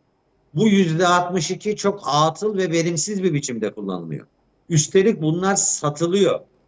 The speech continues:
Biz diyoruz ki bunları satmayın. Bunları bir an evvel rezerv konut üretiminde kullanın. Bunun için de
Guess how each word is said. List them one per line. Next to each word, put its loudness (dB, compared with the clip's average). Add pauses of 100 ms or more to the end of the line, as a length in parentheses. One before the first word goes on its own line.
(220)
Biz -4
diyoruz 4 (220)
ki -10
bunları 0
satmayın. -2 (560)
Bunları 2
bir 4
an 2
evvel -2
rezerv 0 (140)
konut -6
üretiminde 0
kullanın. -6 (720)
Bunun 2
için -2
de 0